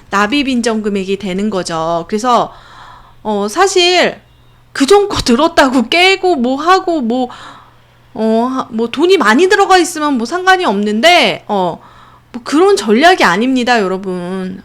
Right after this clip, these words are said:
아이한테 청약 통장 만들어 주시는 건 너무너무 잘한 거고, 만약에 안 들어져 있었으면 만 십칠 세부터 청약 통장을 만들어라. 지금 안 들어 있으면 지금,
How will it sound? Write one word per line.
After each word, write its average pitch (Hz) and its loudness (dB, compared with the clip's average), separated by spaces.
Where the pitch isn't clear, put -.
아이한테 269 0
청약 370 -4
통장 311 -6
만들어 220 -4
주시는 233 -8
건 233 -6
너무너무 311 0
잘한 214 -4
거고, 233 0
만약에 320 2
안 233 0
들어져 415 4
있었으면 254 -2
만 185 0
십칠 - -2
세부터 403 0
청약 427 0
통장을 359 0
만들어라. 196 0
지금 359 0
안 202 2
들어 320 0
있으면 240 -2
지금, 214 -4